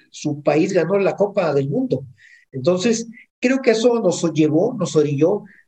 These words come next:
a, a empezar nuestro podcast. Ya lo venimos platicando desde hace mucho tiempo y quizá el Mundial pasado, donde nos llevamos una gran decepción con la selección nacional,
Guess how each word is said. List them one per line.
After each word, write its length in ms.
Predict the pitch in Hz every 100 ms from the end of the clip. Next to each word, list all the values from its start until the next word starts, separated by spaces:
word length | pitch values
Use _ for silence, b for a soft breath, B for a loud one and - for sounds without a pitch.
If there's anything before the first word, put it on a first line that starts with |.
| -
a, 520 | 131 135 135 131 127 127
a 180 | 131 139
empezar 520 | 127 151 151 175 202
nuestro 340 | 196 185 151
podcast. 400 | - 180 185 180
Ya 140 | 202 247
lo 100 | 220
venimos 300 | 202 208 208
platicando 580 | 165 156 147 190 190
desde 280 | 165 151 165
hace 260 | 185 - 175
mucho 320 | 170 180 160
tiempo 380 | - 160 160 180
y 80 | 180
quizá 260 | - 185
el 140 | 208 202
Mundial 400 | 180 - 180 180
pasado, 560 | 160 151 151 208 - B B B B
donde 240 | - 143 139
nos 140 | 135
llevamos 340 | 131 156 160 170
una 220 | 160 147
gran 240 | 151 160
decepción 560 | 156 143 131 - 160 160
con 140 | 139
la 60 | 123
selección 440 | 123 123 - 151
nacional, 520 | 147 139 131 156 160